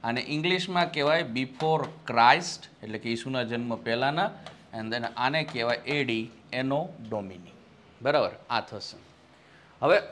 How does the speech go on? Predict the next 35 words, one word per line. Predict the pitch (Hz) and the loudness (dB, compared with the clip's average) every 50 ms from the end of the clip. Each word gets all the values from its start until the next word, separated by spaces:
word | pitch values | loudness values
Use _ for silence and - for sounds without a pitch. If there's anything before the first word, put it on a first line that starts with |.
| - - - - | -16 -20 -10 -2
પ્રશ્ન | 160 165 170 170 - 220 233 | 0 2 2 2 0 2 2
આમાં | 233 226 240 240 226 | 2 4 2 2 0
શું | 226 240 226 | 0 0 0
છે | 175 135 | 0 0
ખબર? | 113 127 165 208 202 - - - - - - - - - - - - - | 2 2 0 -2 -2 -6 -10 -20 -20 -20 -20 -20 -20 -20 -20 -20 -8 -2
આનો | - 175 202 220 | 0 2 2 2
એક | - - 185 202 208 - - - | 0 2 2 2 2 2 0 2
કન્સેપ્ટ | 170 160 151 139 - - 120 107 101 110 | 2 4 4 2 0 -2 -4 -6 -6 -6
છે | 117 117 | -6 -6
કે | 95 92 - - 170 | -6 -8 -4 0 2
આ | 185 | 2
માઇનસમાં | 185 156 131 139 165 180 180 160 - - 151 143 | 4 4 4 4 4 4 2 -2 -2 -2 0 2
વર્કિંગ | 139 139 135 - 131 123 120 113 | 2 2 2 -2 -6 -6 -4 -2
કરે, | 127 113 104 | -4 -4 -4
પ્લસમાં | - - 151 165 160 165 165 175 160 139 | -4 0 2 2 2 2 2 0 0 2
વર્કિંગ | 131 120 - - 135 135 131 | 2 0 -2 -2 -4 -2 -2
ન | 131 127 | -2 -2
કરે, | 123 - 101 - - - - - - - - - - - | -4 -4 -8 -8 -10 -12 -20 -20 -20 -20 -20 -20 -18 -6
બરાબર? | 117 127 147 139 120 107 | 0 2 4 4 4 4
ઈસવીસન | 127 131 - 135 117 113 127 117 | 2 0 -4 -6 -8 -6 -8 -8
પૂર્વે. | 113 117 113 104 90 90 92 98 | -8 -8 -8 -8 -8 -8 -8 -8
જો | 101 110 98 | -4 -4 -4
આ, | 87 - - - - - - - - - - | -4 -6 -10 -20 -20 -20 -20 -20 -6 0 2
for | 139 151 | 4 4
example, | 147 151 165 170 160 180 180 175 | 4 4 2 0 2 0 0 0
કે | 180 | -2
તમને | 170 - 175 175 180 | -2 -2 -2 0 0
એક | 175 - 143 | 0 0 4
વર્ષ | 139 151 170 170 170 - | 6 8 8 6 6 4
આપ્યું | 180 175 175 - 185 185 196 | 2 2 2 0 -2 0 0
હોય | 190 | 0
ને | 190 180 | 0 -2
કે | 170 147 | -2 -2
ઈસવીસન | - 135 147 143 143 - 156 160 156 151 151 160 165 165 160 | -2 0 -2 -2 -2 -2 -2 -2 -2 -2 -2 -4 -4 -4 -6
પૂર્વે | - - 170 175 170 151 120 107 92 95 | -6 -2 -2 0 2 2 2 2 0 -2